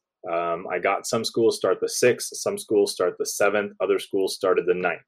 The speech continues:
Okay, so I started the earliest start date, August sixth, that I got. Um, the season starts August sixth and goes till December eighteenth.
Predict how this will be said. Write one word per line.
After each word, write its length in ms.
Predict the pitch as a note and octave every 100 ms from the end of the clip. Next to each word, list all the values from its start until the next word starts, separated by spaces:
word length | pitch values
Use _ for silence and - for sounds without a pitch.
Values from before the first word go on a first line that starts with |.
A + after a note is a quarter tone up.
| _ _ -
Okay, 160 | E2
so 160 | E2 F2
I 80 | F2+
started 380 | - F#2+ F#2
the 80 | F2
earliest 380 | F2+ G2 G2 F2
start 240 | F#2 F2+
date, 240 | F2+ F2+ -
August 320 | F2+ F2+ F2
sixth, 300 | - F2 - - - - _ _ -
that 100 | F2+
I 140 | E2+
got. 220 | E2 D#2 - _ _ _ _
Um, 500 | F2 F2 E2+ F2 F2+ - _
the 260 | F#2+ F2+ F2+
season 420 | - A2 A2 A2+
starts 300 | G#2+ G2+ F#2
August 340 | F#2 F2+ F#2 -
sixth 280 | C#3 - -
and 140 | G2+
goes 280 | G#2+ G#2 -
till 240 | G#2+ G2+
December 540 | G2+ F#2 G2+ G#2 G#2+ G#2
eighteenth. 580 | G2+ G2+ - - F#2+ -